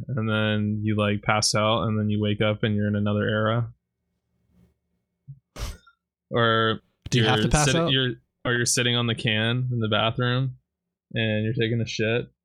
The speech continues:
Speaker 1: and then you open the door and you're suddenly in a different place.
Speaker 2: <laughs> So if you waited long enough, you could potentially stand up and not have to flush.
Speaker 1: Yeah.
Speaker 2: Here's
Speaker 1: You get
Speaker 2: a
Speaker 1: up
Speaker 2: real
Speaker 1: and you look down
Speaker 2: important
Speaker 1: and the
Speaker 2: question.
Speaker 1: turd's gone.
Speaker 2: Here's the important question.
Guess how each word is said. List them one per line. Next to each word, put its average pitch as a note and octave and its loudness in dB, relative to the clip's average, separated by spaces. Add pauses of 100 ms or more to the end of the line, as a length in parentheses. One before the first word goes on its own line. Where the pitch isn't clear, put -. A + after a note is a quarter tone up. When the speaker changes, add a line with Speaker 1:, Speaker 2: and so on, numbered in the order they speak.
(340)
Speaker 1:
and A#2 0
then A2 2
you A2 0
open A#2 0
the A2 0
door A2 2
and G#2+ 0
you're G#2+ 0
suddenly G#2+ 0
in G#2+ 0
a G#2 0
different G#2 -2
place. A2 2
Speaker 2:
<laughs> - 0 (1800)
So D3 2
if C3+ 0
you E3 2
waited D3 4
long A2 2
enough, G2 -2
you A#2 0
could B2 0
potentially C3 0
stand A#2+ 0
up A2+ 0
and G#2 0
not G#2+ 2
have A2+ 0
to - -4
flush. - -6 (1000)
Speaker 1:
Yeah. A#2+ 0 (1080)
Speaker 2:
Here's E3 2
Speaker 1:
You - 4
get - -
Speaker 2:
a B2+ 4
Speaker 1:
up C3 2
Speaker 2:
real C#3+ 4
Speaker 1:
and B2+ 4
you A#2 2 (100)
look - -
down A#2 0
Speaker 2:
important A#2+ 2
Speaker 1:
and A#2 0
the A2 0
Speaker 2:
question. G#2+ 2
Speaker 1:
turd's A#2 0
gone. A2 -2 (960)
Speaker 2:
Here's C3 2
the - 4
important A#2 0
question. G2+ -6